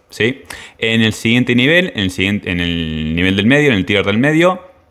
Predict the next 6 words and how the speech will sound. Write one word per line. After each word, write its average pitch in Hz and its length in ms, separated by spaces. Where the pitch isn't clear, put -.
eh, 95 520
tenemos 98 360
la 92 240
West 92 300
Loyal 95 560
Membership, 143 560